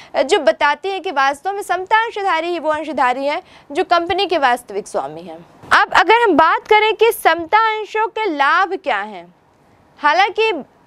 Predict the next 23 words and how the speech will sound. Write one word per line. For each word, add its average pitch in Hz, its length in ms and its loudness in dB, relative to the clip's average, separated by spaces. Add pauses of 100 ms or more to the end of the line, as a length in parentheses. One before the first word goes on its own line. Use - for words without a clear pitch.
(100)
अ, 254 260 4
इनकी 320 300 -4
विशेषताओं 349 720 0
को 392 120 -2
देखकर, 359 440 0
इनकी 339 280 -8
प्रकृति 311 500 -4
को 330 140 -2
देखकर 320 280 -2
ऐसा 320 280 0
लगता 285 340 -2
है 330 180 0
कि, 320 240 -4
अ, 330 60 -10 (520)
पूर्वाधिकार 320 720 0
अंशधारी 311 560 -4
जो 302 120 -8
है 311 120 -2
वो 311 100 -4
ज़्यादा 254 380 0
अच्छे 294 380 -4
हैं, 277 200 -2
उनको, 277 440 0